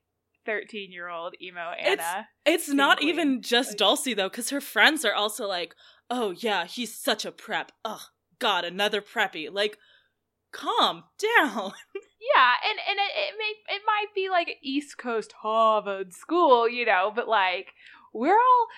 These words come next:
Speaker 1: adults here. She's in grad school, so assumably in her twenties, like,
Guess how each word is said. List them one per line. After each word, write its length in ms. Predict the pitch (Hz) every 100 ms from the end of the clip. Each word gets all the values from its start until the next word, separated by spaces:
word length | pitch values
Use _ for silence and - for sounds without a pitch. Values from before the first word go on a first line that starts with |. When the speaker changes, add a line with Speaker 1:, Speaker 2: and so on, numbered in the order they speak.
| -
Speaker 1:
adults 540 | 254 214 226 214 208
here. 200 | - 170
She's 220 | 208 311 381
in 140 | 392
grad 400 | 247 214 190 190
school, 340 | - 190 175
so 480 | 214 233 202 202 202
assumably 600 | - - 320 330 277 269
in 80 | 254
her 160 | 233 240
twenties, 760 | - - 208 185 175 185 196
like, 220 | 202 190